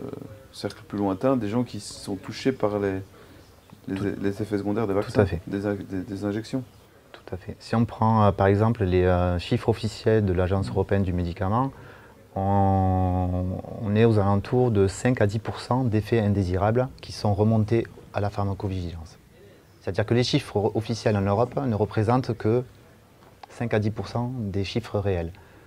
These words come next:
Speaker 2: C'est-à-dire qu'il faudrait
Speaker 1: Mhm.
Speaker 2: multiplier par dix ou par vingt les chiffres officiels pour avoir le total des personnes qui ont, euh, vraiment eu des effets indésirables. Deuxième élément, on a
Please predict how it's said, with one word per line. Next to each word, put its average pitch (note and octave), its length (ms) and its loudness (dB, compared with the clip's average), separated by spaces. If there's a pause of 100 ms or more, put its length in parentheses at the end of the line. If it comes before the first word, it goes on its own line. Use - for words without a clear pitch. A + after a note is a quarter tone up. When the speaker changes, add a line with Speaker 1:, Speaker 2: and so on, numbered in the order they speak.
(420)
Speaker 2:
C'est-à-dire G#2 260 -2
qu'il A2 120 -2
faudrait A2+ 180 4
Speaker 1:
Mhm. C3+ 60 8
Speaker 2:
multiplier B2+ 340 2
par G2+ 180 6
dix A#2 200 0
ou B2 60 2
par F#2 220 -2
vingt B2 280 0 (440)
les G2 100 -2
chiffres - 260 -4
officiels G#2+ 500 0 (680)
pour G2 160 -4
avoir A2 160 6
le G2 220 6
total A#2+ 420 0 (160)
des - 80 0
personnes A2 400 -2
qui - 160 -6
ont, F#2+ 260 -2
euh, F2 180 -4
vraiment G2+ 320 -2
eu G#2 80 0
des F#2 200 0
effets F#2 160 -2
indésirables. F2 500 -4 (840)
Deuxième G#2+ 300 2
élément, G2 440 4
on G#2 140 4
a G2 160 2